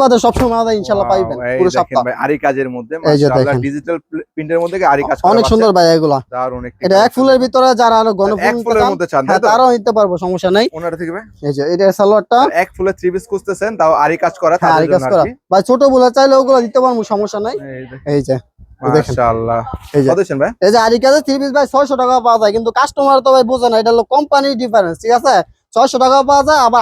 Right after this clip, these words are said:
Speaker 1: আটশোশো পাওয়া যায়, ঠিক আছে ভাই?
Speaker 2: আপনি কত
Speaker 1: আমি
Speaker 2: দিচ্ছেন
Speaker 1: এটা
Speaker 2: ভাই?
Speaker 1: সাতশো পঞ্চাশ টাকা ভাই।
Speaker 2: সাতশো পঞ্চাশ
Speaker 1: হ্যাঁ, এটা হলো
Speaker 2: টাকা।
Speaker 1: অরিজিনালটা সাতশো পঞ্চাশ,
Speaker 2: এই ভালো
Speaker 1: ছয়শো
Speaker 2: মানেরটা আর কি।
Speaker 1: হ্যাঁ, ছয়শো টাকাটা নিলে ওইটা আছে, সমস্যা
Speaker 2: জি,
Speaker 1: নাই।
Speaker 2: যে যেটা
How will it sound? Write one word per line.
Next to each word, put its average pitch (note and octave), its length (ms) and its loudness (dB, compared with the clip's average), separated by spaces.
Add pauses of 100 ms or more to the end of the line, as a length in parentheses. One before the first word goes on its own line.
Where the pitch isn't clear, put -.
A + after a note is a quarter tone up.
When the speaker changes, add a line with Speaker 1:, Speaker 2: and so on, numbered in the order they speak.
Speaker 1:
আটশোশো C#4 320 -4 (140)
পাওয়া A3+ 200 4
যায়, F3 140 0
ঠিক G#3+ 160 -4
আছে C#4+ 160 -2
ভাই? C4+ 120 4 (140)
Speaker 2:
আপনি D3 140 -14
কত F#3+ 140 -6
Speaker 1:
আমি B3 120 2
Speaker 2:
দিচ্ছেন C4+ 120 4
Speaker 1:
এটা C#4 120 2
Speaker 2:
ভাই? - 80 0
Speaker 1:
সাতশো C4+ 340 0
পঞ্চাশ A#3+ 280 -2
টাকা B3 220 4
ভাই। C#3 100 2 (100)
Speaker 2:
সাতশো C#3+ 260 -12
পঞ্চাশ E3+ 140 -6
Speaker 1:
হ্যাঁ, G3+ 120 4
এটা A#3 100 4
হলো A#3 80 4
Speaker 2:
টাকা। A#3 80 4
Speaker 1:
অরিজিনালটা C4+ 440 0
সাতশো B3 300 -2
পঞ্চাশ, C4 280 0
Speaker 2:
এই F#3 60 -8
ভালো B3 120 2
Speaker 1:
ছয়শো F3+ 160 2
Speaker 2:
মানেরটা F3 320 -2
আর B2 80 -2
কি। - 100 -20
Speaker 1:
হ্যাঁ, F#3 160 2
ছয়শো B3+ 280 2
টাকাটা B3+ 280 0
নিলে C4+ 200 2
ওইটা A#3+ 160 4 (100)
আছে, F3 120 -6 (100)
সমস্যা F#3 260 -4
Speaker 2:
জি, G3 60 -4
Speaker 1:
নাই। B3 100 -4 (120)
Speaker 2:
যে F#3+ 140 0
যেটা A3 180 0